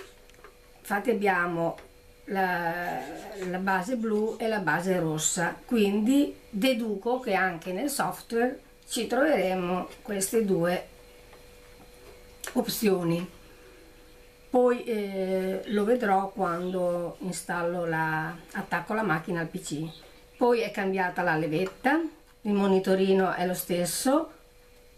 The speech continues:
Ora ripeto, è spenta, quindi non so, eh, come sarà da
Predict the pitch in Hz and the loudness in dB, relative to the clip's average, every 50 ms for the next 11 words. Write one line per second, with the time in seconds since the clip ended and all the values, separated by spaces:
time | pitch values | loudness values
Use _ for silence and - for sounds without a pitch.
0 | - - - - - - - - - - - - 226 233 233 233 214 208 226 220 | -20 -20 -20 -20 -20 -20 -20 -20 -20 -20 -10 -4 0 2 4 4 4 2 0 0
1 | - 208 180 - - 180 - - 202 - - - - 208 190 185 185 190 190 208 | 2 0 0 0 -2 -4 0 0 0 0 0 0 0 2 2 2 0 0 0 0
2 | 226 226 - 185 190 190 185 180 185 196 202 185 - - 220 214 208 202 190 - | -2 0 0 0 2 2 0 0 0 0 0 0 0 2 2 4 4 4 2 0
3 | - 208 202 190 190 190 185 190 190 180 - - - - - - - - - - | -4 -2 2 2 2 2 2 0 -2 -2 -4 -6 -8 -12 -18 -20 -20 -20 -20 -2
4 | - 240 214 208 202 196 - - 180 180 180 175 175 - - 208 196 175 165 165 | 0 2 2 4 2 0 0 0 0 2 2 0 0 -4 -6 -6 -2 0 0 0
5 | - - - | -2 -2 -6